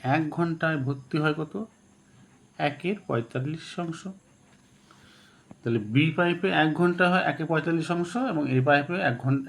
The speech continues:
এক ঘন্টায় ভর্তি হয় একের তিরিশ অংশ। তাহলে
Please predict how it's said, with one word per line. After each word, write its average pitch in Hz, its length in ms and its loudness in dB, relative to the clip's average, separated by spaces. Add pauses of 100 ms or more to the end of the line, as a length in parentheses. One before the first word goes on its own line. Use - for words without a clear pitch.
এক 127 140 2
ঘন্টায় 143 300 0
ভর্তি 131 260 -2
হয় 175 160 -4
একের 143 220 -6
তিরিশ 98 300 -2
অংশ। 85 160 -14 (1400)
তাহলে 156 200 6